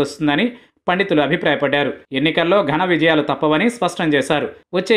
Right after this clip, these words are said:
ఏడాది వరకు జగన్ ఏ పని చేపట్టినా అది వంద శాతం విజయవంతమవుతుందని అన్నారు. ఏపీలోనే కాదు, దేశవ్యాప్తంగా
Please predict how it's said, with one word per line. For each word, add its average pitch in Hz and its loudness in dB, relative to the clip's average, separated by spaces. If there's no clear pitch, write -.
ఏడాది 165 2
వరకు 165 2
జగన్ 170 2
ఏ 160 2
పని 160 0
చేపట్టినా 143 0
అది 175 4
వంద 220 2
శాతం 175 2
విజయవంతమవుతుందని 143 0
అన్నారు. 131 -2
ఏపీలోనే 165 2
కాదు, 139 0
దేశవ్యాప్తంగా 156 2